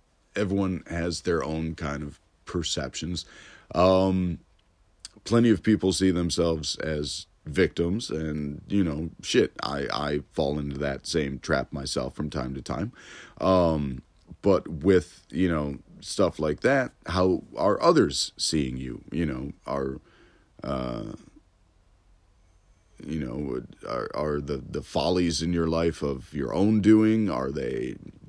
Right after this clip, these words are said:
due to the actions of others? Is it a combination of both? You know, we're, we're all so very interconnected, and why,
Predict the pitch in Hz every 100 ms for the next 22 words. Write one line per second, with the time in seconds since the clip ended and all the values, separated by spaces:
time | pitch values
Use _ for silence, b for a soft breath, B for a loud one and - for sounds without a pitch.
0 | 73 - 78 71 71 67 67 67 - -
1 | 80 76 76 64 64 - 98 113 113 104
2 | 80 - - - 71 76 69 69 - 62
3 | - - 95 98 92 90 82 82 92 101
4 | 104 101 113 113 127 117 - B B B
5 | - - 107 80 107 117 110 90 107 104
6 | 101 92 92 90 82 - 65 71 80 78